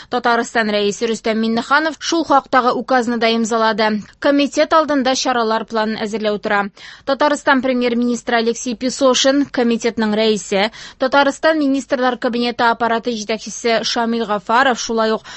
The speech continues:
Татарстан сәнәгать һәм сәүдә министры Олег Коробченко аның урынбасарлары итеп билгеләнде. Очрашу быел егерме тугызынчы сентябрьдә Казанда узачак.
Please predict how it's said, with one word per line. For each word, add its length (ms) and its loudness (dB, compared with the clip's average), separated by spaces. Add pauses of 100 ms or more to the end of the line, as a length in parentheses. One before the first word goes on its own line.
(140)
Татарстан 640 0
сәнәгать 400 -2
һәм 160 -4
сәүдә 320 0
министры 640 -2
Олег 320 -2
Коробченко 720 0 (260)
аның 460 2
урынбасарлары 880 0
итеп 160 -4
билгеләнде. 640 -2 (240)
Очрашу 720 0 (340)
быел 440 2
егерме 380 -2
тугызынчы 580 -6
сентябрьдә 840 -2
Казанда 420 -2
узачак. 640 -4